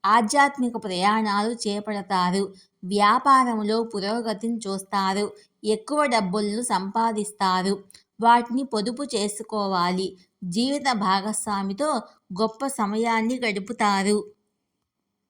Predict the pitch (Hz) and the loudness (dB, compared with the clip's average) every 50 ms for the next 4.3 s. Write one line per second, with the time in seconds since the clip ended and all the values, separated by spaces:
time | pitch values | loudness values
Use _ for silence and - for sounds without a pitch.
0 | _ _ _ _ - 208 214 220 214 214 214 269 285 262 262 247 220 190 185 180 | _ _ _ _ -6 0 2 2 4 4 6 6 6 6 8 6 6 6 4 4
1 | - - 196 - - - _ - - - _ _ _ _ _ _ _ - 208 208 | 2 -2 -2 -4 -4 -12 _ -20 -20 -20 _ _ _ _ _ _ _ 0 2 4
2 | 220 226 - 302 311 294 294 277 247 233 226 - 226 208 208 196 196 190 190 185 | 4 4 4 2 4 6 8 8 8 6 4 0 0 2 2 2 2 2 -2 -4
3 | - 294 320 302 226 - - - _ _ - - - 226 233 240 240 240 226 233 | -2 -2 0 0 -2 -4 -6 -18 _ _ -12 -4 0 2 4 4 4 4 2 0
4 | 214 190 190 202 208 | 0 2 4 4 4